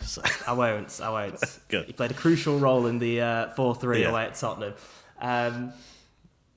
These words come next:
Speaker 2: if Toni Kroos was to, was to come here,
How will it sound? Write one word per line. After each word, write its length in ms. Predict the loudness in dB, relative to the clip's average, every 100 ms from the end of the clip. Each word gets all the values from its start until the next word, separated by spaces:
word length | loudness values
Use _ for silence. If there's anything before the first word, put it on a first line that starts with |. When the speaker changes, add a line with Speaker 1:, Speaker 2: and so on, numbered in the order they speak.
| _ -20 _ _ _ _ 2
Speaker 2:
if 480 | 4 2 -6 -12 -16 _ _ _ _ -20 -10
Toni 320 | 0 2 0
Kroos 340 | 2 2 2
was 140 | 0 -8
to, 120 | -6
was 160 | -6 -6
to 40 |
come 180 | -2 -2
here, 360 | 0 0 -2